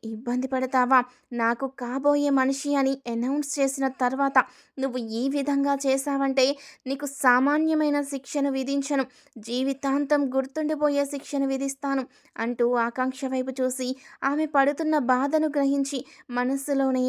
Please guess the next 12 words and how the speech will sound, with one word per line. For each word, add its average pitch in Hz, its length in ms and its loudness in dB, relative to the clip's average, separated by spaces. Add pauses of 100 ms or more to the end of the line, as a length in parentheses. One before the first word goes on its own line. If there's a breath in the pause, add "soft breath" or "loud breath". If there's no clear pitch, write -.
బాధపడ్డాడు 254 800 0 (120)
అనిరుద్. 254 400 4 (300 loud breath)
అనిరుద్ని 302 680 0
వెనక్కి 262 420 -2
నెట్టబోయాడు 277 840 0
సాజిద్. 262 460 -2 (260 loud breath)
అంతే, 269 340 2 (300 loud breath)
అనిరుద్ 254 440 2
సాజిద్ 247 500 0
చేతిని 269 440 0
వెనక్కి 254 400 -2
పట్టుకొని 269 540 0